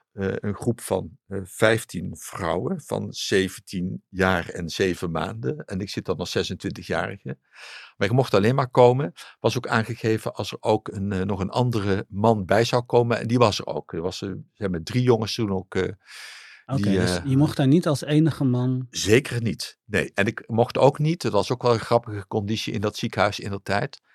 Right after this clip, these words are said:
Speaker 1: Ik, eh, ik was, eh, we-, eh, ik was, eh, ik mocht komen, maar ik mocht de directeur van het ziekenhuis, die ook, eh, godsdienstlessen gaf aan de verpleegkundigen, mocht ik niet in de rede vallen.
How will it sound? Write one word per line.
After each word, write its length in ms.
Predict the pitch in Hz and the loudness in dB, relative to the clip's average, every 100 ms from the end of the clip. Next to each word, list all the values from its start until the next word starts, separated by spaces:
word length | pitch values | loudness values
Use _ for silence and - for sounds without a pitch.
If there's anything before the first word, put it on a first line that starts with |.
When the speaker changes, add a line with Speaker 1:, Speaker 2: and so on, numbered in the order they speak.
| - - - - _ | -20 -20 -20 -20 _
Speaker 1:
Ik, 260 | 117 - | -6 0
eh, 140 | 104 101 - | 2 2 0
ik 140 | - | -8
was, 300 | - 110 - | -2 -2 0
eh, 120 | 110 92 95 | -2 -2 0
we-, 140 | 110 | -2
eh, 140 | - 95 | 0 -4
ik 320 | 95 - - | -4 -12 -6
was, 240 | - 98 - | -4 -2 -2
eh, 340 | 90 - 90 | -4 -4 -6
ik 140 | - - | -8 -2
mocht 240 | 120 - | -2 0
komen, 460 | - 101 - 196 220 - - - | 2 4 2 -4 -8 -14 -20 -16
maar 180 | - 107 | 0 0
ik 80 | 120 | 2
mocht 240 | 127 120 | 0 0
de 80 | 101 | -2
directeur 600 | 98 95 147 - 104 110 - | 0 2 0 0 0 0 -4
van 240 | - 117 | -6 -4
het 160 | 95 - | -4 -4
ziekenhuis, 580 | 147 139 104 92 90 - | -6 0 2 2 0 -6
die 200 | 98 - | -6 -2
ook, 280 | 101 98 - | -2 -2 -4
eh, 160 | 87 90 - | -4 -6 -12
godsdienstlessen 800 | - 151 - 120 - 101 - 92 | -2 -2 0 -2 -2 -2 -4 -4
gaf 280 | - 90 | -2 -2
aan 140 | - 95 | -4 -6
de 80 | 90 | -6
verpleegkundigen, 720 | - 92 82 - 135 131 113 | -6 -6 -6 -4 -4 -4 0
mocht 200 | 107 - | 0 -2
ik 100 | 95 | -6
niet 180 | 135 147 | -6 -4
in 80 | 143 | -4
de 80 | |
rede 320 | 123 107 - - | -2 -2 -2 -6
vallen. 300 | - - | -12 -14